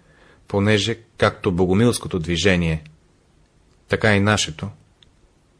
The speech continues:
идат от един и същи велик център на бялото братство. В миналото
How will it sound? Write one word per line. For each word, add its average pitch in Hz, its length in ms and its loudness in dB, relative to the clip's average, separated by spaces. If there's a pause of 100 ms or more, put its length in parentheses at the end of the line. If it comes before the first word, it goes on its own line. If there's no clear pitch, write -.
(640)
идат 113 360 2
от - 320 -6
един 113 300 2
и 117 80 0
същи 120 400 -2
велик 98 320 0
център 101 420 -2
на 92 140 -2
бялото 87 400 2
братство. 80 500 -4 (1900)
В - 100 -8
миналото 107 580 0